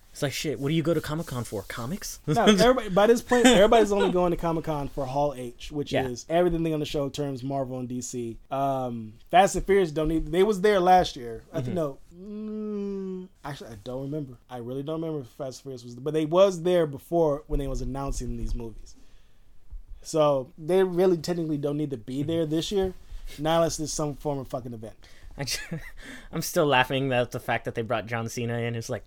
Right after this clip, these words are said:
Speaker 1: "Shit, we lost our wrestler. We need another one." <laughs>
Speaker 2: And speaking of that,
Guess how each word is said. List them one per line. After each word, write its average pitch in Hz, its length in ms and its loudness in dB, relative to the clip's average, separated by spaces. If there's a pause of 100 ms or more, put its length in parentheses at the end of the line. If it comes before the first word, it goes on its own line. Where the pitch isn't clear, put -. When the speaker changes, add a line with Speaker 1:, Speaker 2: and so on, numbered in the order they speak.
(100)
Speaker 1:
"Shit, - 360 0
we 165 120 -4
lost 165 260 -2
our 156 80 0
wrestler. 147 380 -4
We 127 100 -2
need 135 160 -2
another 135 260 -2
one." 117 200 -8
<laughs> - 640 -10
Speaker 2:
And 226 420 12
speaking 170 200 8
of 156 140 6
that, 220 220 6